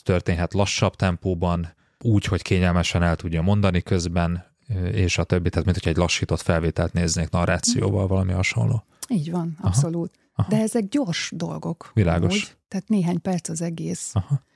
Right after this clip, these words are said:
Speaker 2: Mindig leméretem, amikor egy-egy cégnél vagyok, hogy „Na figyeljetek, indítsátok az órát, és tanítunk.”
Speaker 1: Hm.
Speaker 2: És akkor meglepődnek, hogy jellemzően egy számjegy,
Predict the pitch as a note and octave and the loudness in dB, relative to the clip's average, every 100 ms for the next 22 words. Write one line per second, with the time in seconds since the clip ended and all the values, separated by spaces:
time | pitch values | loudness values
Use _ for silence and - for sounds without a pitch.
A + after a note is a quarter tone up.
0 | _ G3 C4+ G#3+ F3 F#3 F3+ D#3+ E3+ E3+ | _ 2 4 4 2 2 2 0 -2 -4
1 | - F3 F3 F3 - - _ - F3 F3 | -4 -2 0 0 -2 -14 _ -4 0 0
2 | - E3+ F3 E3+ F3 E3+ E3 F3+ E3 - | 0 0 2 2 2 2 2 0 0 -2
3 | - F3+ E3+ E3+ E3 E3+ E3 E3 - E3+ | 0 0 2 0 0 0 0 -2 -2 -2
4 | F3 E3 G3+ F3 D#3+ E3+ F#3 F3 E3 - | -2 0 0 2 0 0 0 2 0 -2
5 | E3 E3+ E3 E3+ F#3 A3+ A#3+ A#3 - F3+ | -4 -6 -6 -2 0 2 2 2 0 -2
6 | - F3+ E3+ E3 - E3+ F3 - _ - | 2 2 2 -2 -4 -4 -4 -6 _ -2
7 | F2+ - _ _ - - F3+ G3 D#3+ D#3 | -2 -4 _ _ -8 -2 2 4 4 0
8 | D3+ D#3+ D#3 E3 D#3 D#3+ - E3 E3+ E3 | -2 -2 -2 -2 -2 -4 -4 -2 0 0
9 | E3 E3 - D#3 D#3 - D#3+ D3+ D3+ D3+ | 0 -2 -2 -4 -2 -2 -2 -8 -6 -6
10 | D#3 | -8